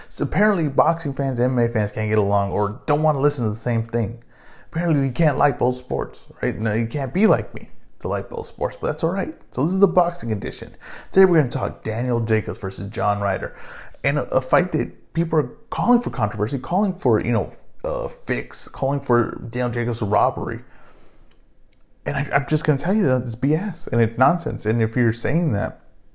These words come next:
I'm gonna tell you why. I'm gonna tell you why that, not that you're, um, I think you're just thinking incorrectly on this, right? You just gotta think logically on this. Well, first of all,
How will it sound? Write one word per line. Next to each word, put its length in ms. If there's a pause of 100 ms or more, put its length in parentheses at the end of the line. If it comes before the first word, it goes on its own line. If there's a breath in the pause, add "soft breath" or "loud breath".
(920)
I'm 80
gonna 160
tell 180
you 100
why. 280 (100)
I'm 60
gonna 120
tell 140
you 80
why 280
that, 260 (380 loud breath)
not 280
that 100
you're, 600
um, 440 (1900)
I 80
think 180
you're 80
just 160
thinking 260
incorrectly 640 (180)
on 120
this, 180
right? 120
You 60
just 140
gotta 220
think 160
logically 560 (200)
on 100
this. 340 (1900 soft breath)
Well, 80
first 140
of 60
all, 340